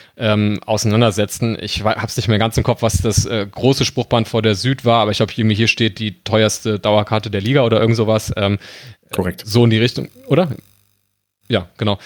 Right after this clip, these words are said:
Speaker 1: Ähm, genau, das, äh, sagt ja, glaub ich, schon alles, worum's da inhaltlich geht. Wir haben hier, ähm, ich schaue gerade zwei Fragen zu.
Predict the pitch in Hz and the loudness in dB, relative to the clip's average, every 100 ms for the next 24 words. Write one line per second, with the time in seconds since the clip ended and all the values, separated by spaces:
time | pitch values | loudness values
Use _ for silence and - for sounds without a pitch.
0 | - - 120 117 117 107 110 _ - 104 | -16 -2 0 4 4 2 -2 _ 0 0
1 | 98 107 - - 107 117 123 123 110 110 | 2 0 0 -2 2 0 2 2 4 2
2 | - 120 120 113 104 120 - - 113 107 | 0 -2 -2 -2 -4 -4 -4 -2 -2 -2
3 | - - 139 143 113 113 117 117 - - | -4 -2 0 2 2 2 4 0 -2 -18
4 | - _ 117 113 110 110 - - 123 131 | -20 _ 0 2 2 0 -4 -4 -4 -2
5 | 120 120 117 - 113 - 107 120 143 135 | -4 -4 -2 0 0 -2 0 2 2 0
6 | - 135 | 2 2